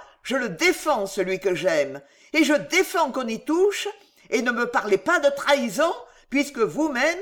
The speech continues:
vous m'avez trahi tout le premier. Monsieur Jacques avait écouté cette sorte de réquisitoire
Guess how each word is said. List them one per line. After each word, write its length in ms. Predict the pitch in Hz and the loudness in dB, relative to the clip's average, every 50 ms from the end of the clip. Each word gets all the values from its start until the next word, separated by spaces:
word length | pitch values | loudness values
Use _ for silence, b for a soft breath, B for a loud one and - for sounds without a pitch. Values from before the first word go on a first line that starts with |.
| 415 254 | -6 -6
vous 120 | 233 247 | -6 -2
m'avez 260 | 226 220 190 214 208 | -2 0 0 0 -2
trahi 540 | - - - 262 311 302 285 277 302 359 - - - | -2 -4 -2 0 2 2 2 2 0 -2 -2 -4 -2
tout 140 | - 359 359 | 0 0 2
le 120 | 330 311 311 | 2 0 -2
premier. 580 | - - 285 214 185 175 165 151 156 156 - _ _ _ _ _ _ _ _ _ _ _ _ _ _ _ _ _ _ _ _ _ _ _ _ _ _ _ _ _ _ _ _ _ _ _ _ _ _ _ _ _ _ _ _ _ _ _ _ _ _ - | 0 0 0 0 0 -4 -4 -6 -6 -8 -14 _ _ _ _ _ _ _ _ _ _ _ _ _ _ _ _ _ _ _ _ _ _ _ _ _ _ _ _ _ _ _ _ _ _ _ _ _ _ _ _ _ _ _ _ _ _ _ _ _ _ -10
Monsieur 320 | 170 240 339 - - 285 208 | -4 -4 -4 -2 2 2 2
Jacques 340 | 165 165 190 214 240 - - | 2 4 2 2 2 0 -2
avait 160 | 196 165 160 | 0 0 0
écouté 540 | 160 160 147 - - 214 - - 220 262 285 | -2 -2 -6 -6 -6 -10 -4 -2 -2 -2 -2
cette 280 | - 214 180 - 156 | -2 -4 -4 -2 -4
sorte 340 | 143 - - 240 277 - - | -6 -4 -6 -8 -8 -6 -6
de 140 | 165 147 143 | -2 0 0
réquisitoire 1000 | 120 165 214 - 294 262 185 185 175 - - 139 143 156 190 226 254 302 302 | 0 0 -2 -2 -4 -6 -6 -6 -8 -6 0 2 4 4 4 2 0 -4 -12